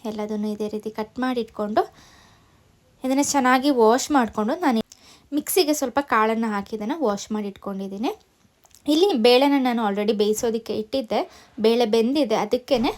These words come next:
ಆ, ನಾವು ವಾಶ್ ಮಾಡಿ ಇಟ್ಕೊಂಡಿದ್ವಲ್ಲ ಸೊಪ್ಪು ಹಾಕಿ ಕಾಳನ್ನ ಇದಕ್ಕೆ ಸೇರಿಸ್ಕೊಂಡು, ಆ, ಸ್ವಲ್ಪ ಟೊಮ್ಯಾಟೊ ಹಾಗೆ ಈರುಳ್ಳಿ, ಅರಿಶಿನ ಪುಡಿ, ಉಪ್ಪು ಇಷ್ಟನ್ನ ಹಾಕಿ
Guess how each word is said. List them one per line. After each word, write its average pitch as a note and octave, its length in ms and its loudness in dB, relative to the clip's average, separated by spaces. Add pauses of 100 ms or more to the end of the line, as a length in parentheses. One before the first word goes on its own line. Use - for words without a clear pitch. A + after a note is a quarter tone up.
(440)
ಆ, A#3 100 -2
ನಾವು A3+ 200 0
ವಾಶ್ A3 280 2
ಮಾಡಿ A#3+ 160 0
ಇಟ್ಕೊಂಡಿದ್ವಲ್ಲ G#3+ 680 -4
ಸೊಪ್ಪು C4+ 360 -4
ಹಾಕಿ A#3+ 220 -4
ಕಾಳನ್ನ G#3 400 -4
ಇದಕ್ಕೆ G#3+ 340 -4
ಸೇರಿಸ್ಕೊಂಡು, A#3+ 800 0 (320)
ಆ, A3 200 4
ಸ್ವಲ್ಪ B3 300 0
ಟೊಮ್ಯಾಟೊ C4+ 560 0
ಹಾಗೆ C4 500 -2 (160)
ಈರುಳ್ಳಿ, A#3+ 440 -2 (280)
ಅರಿಶಿನ A#3 400 -2
ಪುಡಿ, B3+ 240 -2
ಉಪ್ಪು - 480 -4
ಇಷ್ಟನ್ನ C4 420 -4
ಹಾಕಿ A3 380 -4